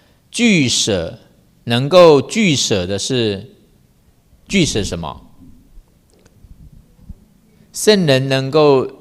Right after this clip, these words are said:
全部都舍，是舍什么东西呢？舍什么？八法啦，舍上面的苦跟乐啊。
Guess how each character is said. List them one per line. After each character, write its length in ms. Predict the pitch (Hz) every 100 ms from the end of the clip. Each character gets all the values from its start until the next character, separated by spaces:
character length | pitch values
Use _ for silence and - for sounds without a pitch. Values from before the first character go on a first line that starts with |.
| _
全 280 | - 131 127
部 120 | 160
都 140 | 160 147
舍， 400 | - 85 - - _ _
是 160 | - 170
舍 380 | - 113 92
什 140 | 92 87
么 120 | 92
东 160 | 110 113
西 160 | 110
呢？ 160 | 113 135 - - _ _ _ _ _ _ _ _ _ _ _ _
舍 260 | - 117 104
什 100 | 101
么？ 260 | 98 90 _ _ _ _ _ _ _ _ _ _ _ _ _ _ _ _ _ _ _ _ _ _ _ _ _ - _ _
八 240 | 131 135
法 280 | 135 107 85
啦， 560 | 87 113 101 73 - _ _ _ _ _ -
舍 400 | - 120 98 95
上 240 | - 143
面 180 | 143 143
的 100 | 127
苦 300 | - - 87
跟 220 | 95 104
乐 160 | 113 123
啊。 280 | 117 98